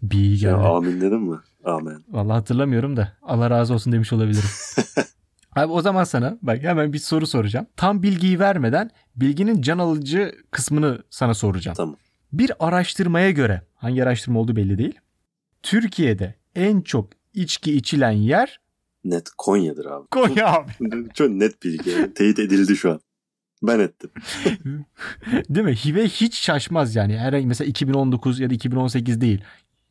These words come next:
Speaker 1: Tüm yıllardır Cumhuriyet kuruldu, tüik kuruldu. Dedi ki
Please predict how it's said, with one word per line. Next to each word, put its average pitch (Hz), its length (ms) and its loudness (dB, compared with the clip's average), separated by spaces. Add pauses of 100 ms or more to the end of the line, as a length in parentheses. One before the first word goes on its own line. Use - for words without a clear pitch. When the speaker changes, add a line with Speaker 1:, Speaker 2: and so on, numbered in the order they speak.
(160)
Speaker 1:
Tüm 190 180 2
yıllardır 120 600 0 (240)
Cumhuriyet 139 480 0
kuruldu, 131 640 0 (160)
tüik 165 360 0
kuruldu. 127 560 0 (440)
Dedi 151 280 0
ki 185 180 -2